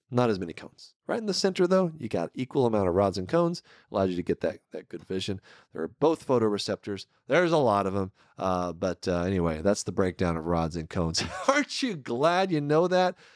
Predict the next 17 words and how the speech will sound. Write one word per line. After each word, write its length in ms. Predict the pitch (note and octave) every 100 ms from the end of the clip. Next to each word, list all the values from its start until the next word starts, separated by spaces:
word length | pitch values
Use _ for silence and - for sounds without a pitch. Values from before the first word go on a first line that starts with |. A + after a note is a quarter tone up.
| _ _
Hope, 300 | - A3 A#3 E3+
I 120 | D3+
hope 360 | D#3 - F#3+ C#3+
you 120 | A2
get 160 | A2 -
to 100 | G#2
answer 280 | G2+ - F2
a 40 |
Jeopardy 380 | F2+ F#2+ E2+ E2+
question 500 | - E2+ - F2 E2
or 120 | D#2+
something 540 | - A2+ F2+ D#2+ D2+
right 360 | D2+ D2+ C#2 C2+
just 200 | - D#2+
based 280 | - D2 -
on 140 | C#2+
that. 260 | D2 D2 -